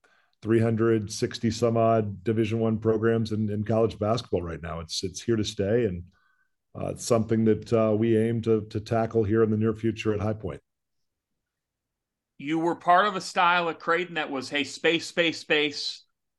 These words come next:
Speaker 2: uh, four out, one in. We're gonna run the floor. How do you wanna play at High Point?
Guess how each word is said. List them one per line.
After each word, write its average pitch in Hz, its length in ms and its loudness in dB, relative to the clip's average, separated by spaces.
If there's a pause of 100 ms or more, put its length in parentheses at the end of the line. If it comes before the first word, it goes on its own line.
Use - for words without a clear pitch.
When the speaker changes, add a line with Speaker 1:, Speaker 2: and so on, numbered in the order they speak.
(420)
Speaker 2:
uh, 107 80 -18 (160)
four 156 240 6
out, 160 240 6
one 156 240 4
in. 160 520 0 (1120)
We're 131 140 -8
gonna 156 180 0
run 170 220 4
the 170 80 0
floor. 151 600 2 (1400)
How 165 220 2
do 175 80 0
you 175 120 0
wanna 165 220 2
play 151 240 0
at 131 100 0
High 123 180 0
Point? 98 320 -16